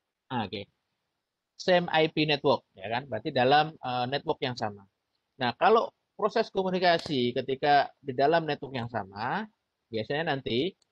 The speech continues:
eh, pengiriman, apa namanya, eh,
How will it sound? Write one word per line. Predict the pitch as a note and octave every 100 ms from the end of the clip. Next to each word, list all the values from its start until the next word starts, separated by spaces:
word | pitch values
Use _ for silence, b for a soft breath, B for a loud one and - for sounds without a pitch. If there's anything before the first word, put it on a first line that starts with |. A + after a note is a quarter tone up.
| _ _ _ _ _
eh, | A#2+ B2+ B2+ B2+ - _
pengiriman, | D3+ D#3 F3 G3 F#3+ F3+ F#3 -
apa | F#3 D#3
namanya, | D3+ D3 D3 E3 F#3+ -
eh, | A#2+ A#2+ A#2+ A#2+ A#2+ A#2+